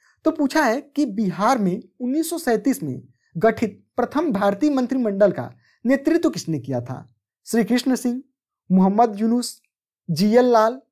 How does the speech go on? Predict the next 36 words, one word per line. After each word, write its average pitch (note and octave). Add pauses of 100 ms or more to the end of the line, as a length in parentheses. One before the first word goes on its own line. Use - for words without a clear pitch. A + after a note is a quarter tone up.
(400)
वहाब G#3
अली, A3 (240)
एक D#4
से A#3+
अधिक, F#3
या C4+
इनमें C4+
से D4
कोई E3
नहीं। A#2+ (580)
तो C4
उन्नीस C4
सौ C#4
सैंतीस A3
में A#3+ (320)
प्रथम B3
भारतीय G3
मंत्रिमंडल G#3+
का A3+
नेतृत्व G#3
किसने F#3+
किया A#3
था? B3+ (340)
तो D4+
मोहम्मद A#3+
यूनुस A#3
ने F3
किया B2
था। C3 (520)
उन्नीस C4
सौ D4+
सैंतीस B3
में A3
अप्रैल B3
महीने A3+
में G#3